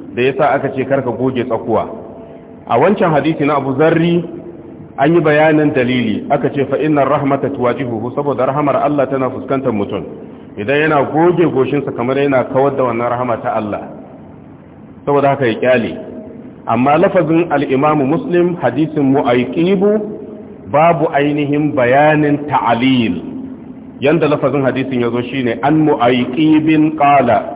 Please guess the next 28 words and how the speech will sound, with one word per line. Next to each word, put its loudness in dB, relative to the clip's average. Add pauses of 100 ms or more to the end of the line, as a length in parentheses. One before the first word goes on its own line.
(340)
zakara 2
an-nabi 0
sallallahu 0
alaihi 0
wa -2
sallam 0
al-masha -2
fil -4
masjid, -2 (300)
yani 2
al-, -2
al-hasa." 0 (800)
Goge 2
tsakuwa 2
a -2
masallaci, -2
qala, 2
annabi -2
sallallahu 2
alaihi -2
wa -10
sallam 0
yace, -2
"In 0
kunta 0
la 2
budda 0
fa'ilan," 2